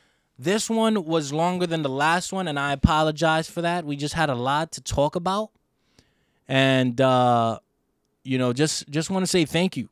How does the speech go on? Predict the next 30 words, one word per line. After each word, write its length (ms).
I 120
just 220
wanna 160
say 280
thank 500
you, 180
guys. 380
Thank 540
you 420
for 160
making 360
it, 100
making 440
it 240
this 400
way. 560
An 160
hour, 380
thirty 420
minutes 460
in. 420
Thank 340
you, 100
guys. 360
It 80
means 300
so 260
much 300
to 100
me, 260